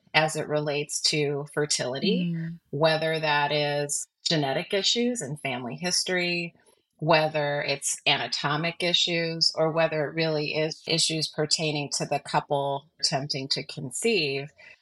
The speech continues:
Speaker 1: Those are really interesting and meaningful ways to educate people about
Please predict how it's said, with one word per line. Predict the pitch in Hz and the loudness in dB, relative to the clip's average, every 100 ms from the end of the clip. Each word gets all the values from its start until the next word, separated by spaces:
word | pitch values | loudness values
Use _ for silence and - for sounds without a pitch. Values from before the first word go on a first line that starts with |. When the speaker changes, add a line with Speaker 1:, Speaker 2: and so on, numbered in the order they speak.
| _ _ | _ _
Speaker 1:
Those | 175 170 175 | 4 4 2
are | 156 | 0
really | 156 151 147 131 - - | -2 0 -2 -4 -6 2
interesting | 190 190 - 175 - 160 156 | 2 4 0 0 0 0 2
and | 151 147 | 0 0
meaningful | 147 151 151 - 165 151 | 0 0 -4 -4 -2 0
ways | 156 143 135 139 147 - | 2 2 0 -2 -2 0
to | - 160 143 135 139 - - - | 0 2 0 0 -6 -10 -20 0
educate | 147 160 156 151 - 156 165 - - | 4 6 4 0 -2 -2 -2 -6 -2
people | 165 156 151 143 139 - | 0 2 4 4 4 2
about | 139 147 143 143 - | 2 4 6 6 2